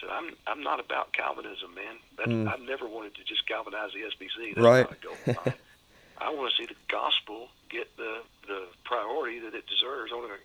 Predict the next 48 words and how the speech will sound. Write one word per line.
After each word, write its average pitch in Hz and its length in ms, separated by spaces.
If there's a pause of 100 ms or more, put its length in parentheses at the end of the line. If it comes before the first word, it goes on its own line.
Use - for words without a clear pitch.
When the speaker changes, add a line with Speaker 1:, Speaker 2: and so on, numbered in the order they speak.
(120)
Speaker 1:
Christ 139 460
have 101 260 (320)
the 113 60
preeminence 120 600
that - 100
he - 120
deserves. 98 480 (640)
And 101 120
if - 140
you, 123 180 (560)
I, 101 220
I - 20
don't - 220 (160)
see 120 120
that 113 200
happening 110 560 (140)
with 101 100 (200)
some 123 100
of 113 60
the 98 80
things 107 280
that 101 60
have 87 100
just 104 180
taken 95 220
place 95 300
and - 80
the 98 60
way 135 160
they - 80
took - 200
place." - 260 (160)
Speaker 2:
Yeah. 104 260 (640)
Speaker 1:
And, 95 340
uh, 82 280 (300)
so 104 80
he - 120
was - 200
stunned 139 320
by 78 140
that, 71 340
you - 120
know. 85 200
He 110 120
just - 180
didn't 104 240
get 113 220
it. 87 120